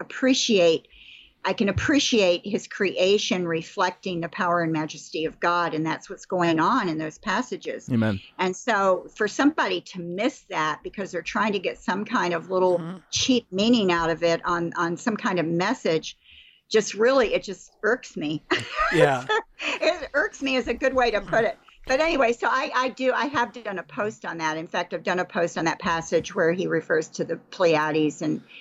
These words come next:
Speaker 1: and Orion and the bear and everything. And I've done a po-, a, a post on Mazzaroth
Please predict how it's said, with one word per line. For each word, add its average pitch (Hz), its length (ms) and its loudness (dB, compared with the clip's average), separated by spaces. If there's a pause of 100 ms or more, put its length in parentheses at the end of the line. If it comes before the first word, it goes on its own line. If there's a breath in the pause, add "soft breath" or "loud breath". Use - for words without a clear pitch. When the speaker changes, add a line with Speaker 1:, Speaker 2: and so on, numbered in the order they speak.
(120)
Speaker 1:
and 180 140 0
Orion 165 560 4
and 165 100 2
the 165 60 0
bear 165 340 4
and 160 80 0
everything. 160 500 0
And 160 100 2
I've 160 120 0
done 165 180 2
a 165 40 -2
po-, 165 340 0
a, 165 120 -4 (240)
a - 20 2
post 175 400 -2
on 160 160 0
Mazzaroth 175 580 0